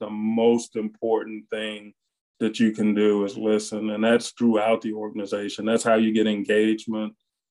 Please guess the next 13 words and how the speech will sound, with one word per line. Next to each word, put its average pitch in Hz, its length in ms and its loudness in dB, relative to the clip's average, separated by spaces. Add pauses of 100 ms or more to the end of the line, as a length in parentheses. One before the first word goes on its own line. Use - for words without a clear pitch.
(240)
um, 107 720 -2
and 117 180 6
that's 113 220 4
how 110 200 4
you 110 200 -2
get 107 240 -2
to 110 100 -10
the 101 120 -8
best 104 320 -2
solutions 101 640 -8
is 101 180 -20
by - 160 -4
listening. - 480 -12